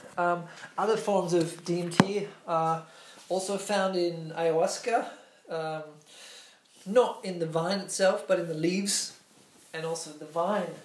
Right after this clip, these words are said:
of the plant is what helps the stomach to allow the D M T to be released. Um, so that's interesting as well. There's this stomach and food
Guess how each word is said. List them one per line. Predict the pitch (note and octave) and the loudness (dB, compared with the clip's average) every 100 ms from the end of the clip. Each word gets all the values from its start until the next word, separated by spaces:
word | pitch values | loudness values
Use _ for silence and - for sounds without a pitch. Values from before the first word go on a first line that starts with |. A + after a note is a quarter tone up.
| - _ - - - - - - | -20 _ -20 -20 -20 -20 -16 -14
of | D3+ | -10
the | D#3 | -12
plant | D#3 E3+ D#3+ D#3+ - - - - - - | -8 -4 -4 -6 -12 -20 -20 -20 -12 -8
is | D#3 | -6
what | E3 - | -6 -4
helps | F3 D#3+ - - - - | -2 -2 -4 -10 -14 -8
the | E3+ | -6
stomach | - - A3+ G#3 D#3+ - - - - - - | -2 4 4 4 -2 -8 -18 -20 -20 -20 -12
to | D#3 D3 | -8 -4
allow | D#3 E3 G#3+ G#3 | 2 6 6 6
the | E3 | 4
D | E3 D#3 | -2 -8
M | D3+ | -10
T | - C#3+ - - - - - - - - | -10 -12 -12 -20 -20 -18 -18 -18 -16 -8
to | D#3+ | -4
be | E3+ D#3+ | -2 -2
released. | D3+ D#3+ E3+ D#3+ - - - - - - - | 0 0 0 -2 -6 -10 -14 -20 -20 -20 -8
Um, | C3+ A2+ A#2 | -8 -8 -12
so | - D#3 | -12 -2
that's | E3+ F3 - | 0 0 -2
interesting | F#3 - D#3 C3+ | -10 -8 -10 -10
as | C#3+ | -4
well. | D3+ B2+ - | 2 2 0
There's | D3 D#3+ | -4 -4
this | E3+ - | -2 0
stomach | - - G3+ G#3 - - - - - - | 0 4 4 4 -4 -10 -20 -20 -20 -8
and | D#3+ D3+ | -6 -6
food | - - G3+ G#3 F3+ | -8 6 8 8 6